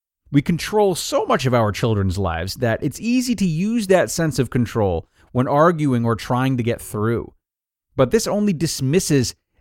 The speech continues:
the individuality of the children, who they are and what they need, which is really important, even if they do still rely on you for so much. So consider some of Adina's words today and have more mindful interactions with your children, regardless of how old they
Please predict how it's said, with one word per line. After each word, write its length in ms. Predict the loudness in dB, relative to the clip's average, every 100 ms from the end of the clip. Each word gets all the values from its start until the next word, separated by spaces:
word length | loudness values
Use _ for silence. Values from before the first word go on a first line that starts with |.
| -6
the 160 | -2
individuality 1040 | 0 2 2 2 2 2 4 4 4 2 -2
of 100 | -4
the 60 |
children, 520 | -10 -10 -8 -10 -16 -20 _ _ -4
who 120 | 2
they 180 | 4 6
are 240 | 6 6
and 120 | 4 2
what 160 | 2
they 120 | 2
need, 460 | 0 0 -2 -6 -12 _ _ -6
which 160 | 0
is 160 | 0 0
really 320 | -2 0 0
important, 540 | 0 -2 -2 -2 -2 -2
even 280 | 0 0 2
if 220 | 0 2
they 140 | 0
do 180 | 2 0
still 260 | 0 0 2
rely 380 | 4 4 4
on 160 | 2 0
you 80 | 0
for 160 | 0
so 400 | -4 2 6 6
much. 400 | 4 0 -4 -14 -16 _ _ _ _ _
So 280 | -4 4 4
consider 500 | 4 -2 -2 -4 -2
some 300 | 2 2 2
of 80 | 0
Adina's 400 | 2 2 2 2
words 320 | 0 0 -2
today 340 | 0 0 0 -4 _ _
and 200 | -2 0
have 400 | 0 0 2 2
more 300 | 2 4 4
mindful 560 | 4 4 2 0 -2 -2
interactions 640 | 0 2 4 2 0 0
with 140 | 0 2
your 100 | 0
children, 460 | 0 0 2 0
regardless 560 | 0 4 4 6 4 0
of 80 | 2
how 180 | 2 2
old 220 | 0
they 100 | -4